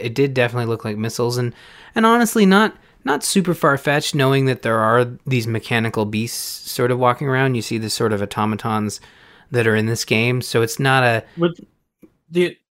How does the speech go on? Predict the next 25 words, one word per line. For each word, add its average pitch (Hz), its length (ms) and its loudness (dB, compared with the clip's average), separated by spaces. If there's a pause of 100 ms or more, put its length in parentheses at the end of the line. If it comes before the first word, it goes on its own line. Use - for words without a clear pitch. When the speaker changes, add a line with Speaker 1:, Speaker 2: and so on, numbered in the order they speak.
(100)
Speaker 2:
the 175 140 2
automatons 185 1400 -2 (220)
lead, 147 480 -2 (140)
you 147 120 -4
know, 131 260 -4
the 123 480 -8
explanation 135 760 -6
of, 117 720 -4 (260)
uh, 117 380 0
the 110 600 -8 (280)
giant 147 340 0
metal 131 280 -2
poles 131 460 -2
just - 260 -6
at 120 300 -8
such - 360 -8
speeds 131 400 -10
that 120 120 -8
they 113 120 -8
cause 120 300 -4
a 113 60 -14
giant 110 260 -8
explosion 123 600 -4
more 107 240 -8
than 101 260 -14